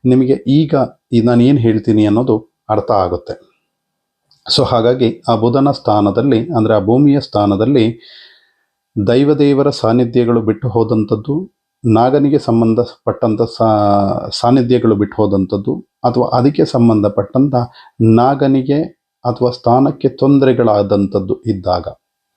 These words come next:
ನಾಗ ಹತ್ಯೆ ಇರ್ಬೋದು ಅಥವಾ ದೈವದೇವರ ಒಂದು ಸ್ಥಾನಕ್ಕೆ ತೊಂದರೆಗಳಾದಂಥದ್ದು ಇದ್ದಾಗ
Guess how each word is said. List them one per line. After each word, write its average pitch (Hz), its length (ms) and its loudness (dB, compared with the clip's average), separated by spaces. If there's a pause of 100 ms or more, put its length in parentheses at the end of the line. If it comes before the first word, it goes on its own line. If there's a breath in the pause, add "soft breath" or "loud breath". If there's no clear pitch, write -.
(320 soft breath)
ನಾಗ 107 180 2
ಹತ್ಯೆ 104 400 0
ಇರ್ಬೋದು 92 580 -4 (300 soft breath)
ಅಥವಾ 104 240 0
ದೈವದೇವರ 107 480 2 (480 soft breath)
ಒಂದು 104 200 0
ಸ್ಥಾನಕ್ಕೆ 101 440 -2
ತೊಂದರೆಗಳಾದಂಥದ್ದು 95 1200 0
ಇದ್ದಾಗ 95 400 0